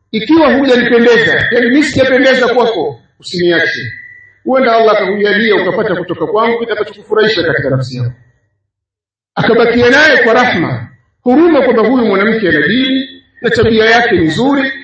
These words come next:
japo nilihitajia kuwa refu lakini sijalipata.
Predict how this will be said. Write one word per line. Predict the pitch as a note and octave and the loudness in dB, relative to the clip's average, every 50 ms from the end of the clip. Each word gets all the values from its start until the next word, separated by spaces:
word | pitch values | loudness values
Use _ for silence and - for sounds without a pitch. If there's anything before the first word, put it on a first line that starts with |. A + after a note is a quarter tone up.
| - - - - - | -20 -20 -16 -6 -2
japo | A3+ D4+ D#4 E4+ D#4+ | 0 0 2 2 2
nilihitajia | C#4 C4+ C4+ C4+ B3+ B3+ C4+ B3+ B3+ D4+ D4 C#4 | 2 2 2 2 0 0 0 2 2 2 2 2
kuwa | C4+ B3+ B3 B3+ C5 | 2 2 2 2 4
refu | B4+ C5+ - C#5+ - - | 4 4 2 2 0 -2
lakini | - - - A3 | -2 -2 -2 -2
sijalipata. | - G#3+ - F#3+ E3 D#3+ - - - D3 C#3+ - - | -4 -4 -2 -2 -2 -2 -4 -4 -4 -4 -4 -6 -10